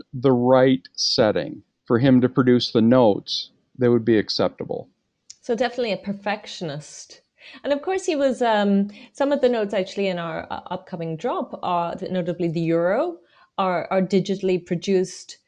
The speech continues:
Speaker 2: Um, so he was actually, you know, um, quite early on using,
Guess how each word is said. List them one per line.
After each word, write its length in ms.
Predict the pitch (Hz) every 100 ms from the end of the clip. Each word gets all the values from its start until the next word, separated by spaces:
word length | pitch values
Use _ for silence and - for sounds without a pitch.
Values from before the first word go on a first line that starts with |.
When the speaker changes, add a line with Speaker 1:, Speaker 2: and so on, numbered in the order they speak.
| _ - _ -
Speaker 2:
Um, 200 | 208 214
so 180 | 269 277
he 220 | 311 349
was 200 | 311 247
actually, 460 | 226 214 - 240
you 140 | 214 202
know, 420 | 185 185 175 - 175
um, 320 | 165 160 170
quite 240 | - 415 -
early 300 | 269 277 185
on 480 | 240 202 151 151 156 _ _ _
using, 640 | 175 214 233 208 202 185